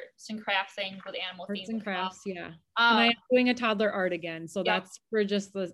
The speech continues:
Speaker 2: littlest kids, but
Speaker 1: Yeah.
Speaker 2: it's gonna be animal themed outside. So
Speaker 1: That's awesome.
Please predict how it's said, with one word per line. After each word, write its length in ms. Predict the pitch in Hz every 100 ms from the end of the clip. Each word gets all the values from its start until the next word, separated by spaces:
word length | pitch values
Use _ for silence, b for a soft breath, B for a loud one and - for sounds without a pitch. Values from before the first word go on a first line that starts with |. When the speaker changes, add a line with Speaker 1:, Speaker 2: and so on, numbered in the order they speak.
| _
Speaker 2:
littlest 540 | 202 175 170 165 - -
kids, 520 | - - 190 - _
but 80 | 190
Speaker 1:
Yeah. 100 | -
Speaker 2:
it's 120 | 208 208
gonna 180 | 226
be 200 | 208 185
animal 340 | 180 170 170 160
themed 220 | 180 165
outside. 680 | 160 156 - 165 165 160 165
So 300 | - - - _ _ _
Speaker 1:
That's 140 | 190 196
awesome. 320 | 180 -